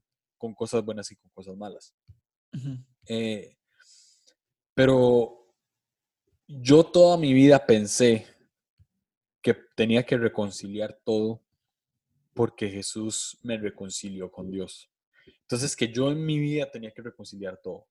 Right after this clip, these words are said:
Speaker 1: sea, tenía que reconciliar, eh, a mis papás, tenía que reconciliar a mi familia, tenía que reconciliarme a mí mismo, tenía que reconciliar más que todo con personas.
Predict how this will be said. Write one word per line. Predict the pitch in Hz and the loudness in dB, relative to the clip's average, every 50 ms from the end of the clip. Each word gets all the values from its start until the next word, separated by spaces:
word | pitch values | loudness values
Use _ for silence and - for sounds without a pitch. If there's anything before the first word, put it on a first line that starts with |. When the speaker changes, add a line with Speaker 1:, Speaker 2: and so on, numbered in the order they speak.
| _ _ | _ _
Speaker 1:
sea, | - 117 110 107 | -8 -8 -8 -8
tenía | - 107 104 104 | -8 -10 -16 -14
que | - - | -14 -14
reconciliar, | 110 110 - - 104 101 - 101 101 101 95 98 98 95 _ _ _ _ _ _ _ _ _ - | -14 -16 -16 -18 -20 -18 -16 -14 -12 -12 -12 -12 -14 -16 _ _ _ _ _ _ _ _ _ -16
eh, | 117 104 101 98 92 82 - _ _ _ _ - | -12 -12 -10 -10 -12 -14 -16 _ _ _ _ -16
a | 104 107 | -14 -12
mis | 113 113 107 - | -12 -12 -14 -12
papás, | - - 95 - - 101 104 107 107 - | -10 -12 -12 -10 -8 -10 -8 -8 -10 -12
tenía | - - 104 98 95 | -14 -18 -16 -16 -16
que | - - | -16 -16
reconciliar | 101 101 - 104 101 - - 101 98 95 95 | -16 -16 -16 -18 -20 -18 -14 -12 -12 -12 -12
a | |
mi | 98 104 98 | -12 -16 -16
familia, | - - 95 95 101 107 110 110 107 107 101 98 | -14 -14 -14 -12 -10 -8 -8 -6 -6 -6 -6 -8
tenía | - - 101 98 95 98 | -8 -12 -14 -14 -14 -16
que | - - 95 | -16 -16 -18
reconciliarme | 101 - - 101 95 - 98 92 92 92 92 92 95 98 98 101 98 101 101 98 - _ _ - - | -16 -12 -12 -12 -12 -12 -14 -12 -10 -8 -8 -8 -8 -10 -12 -12 -10 -10 -10 -12 -14 _ _ -14 -10
a | 104 101 | -10 -8
mí | 98 98 98 | -8 -8 -10
mismo, | 98 104 110 113 117 110 107 107 107 101 101 98 - | -10 -8 -8 -6 -6 -8 -8 -10 -10 -10 -10 -10 -12
tenía | - 98 95 95 - | -14 -14 -14 -14 -14
que | - 104 | -14 -12
reconciliar | 104 98 _ - 98 92 - - 95 95 92 92 92 92 92 95 - _ _ _ _ _ _ _ _ _ _ _ _ _ - | -12 -12 _ -14 -16 -16 -16 -16 -14 -12 -10 -8 -8 -8 -10 -12 -16 _ _ _ _ _ _ _ _ _ _ _ _ _ -6
más | 127 123 127 127 - | 0 0 0 0 0
que | - - | -4 -2
todo | - 127 123 120 | 2 2 2 2
con | - 123 110 | 0 -6 -6
personas. | - 92 92 - - 87 87 - - - | -6 -8 -8 -8 -14 -16 -18 -20 -20 -20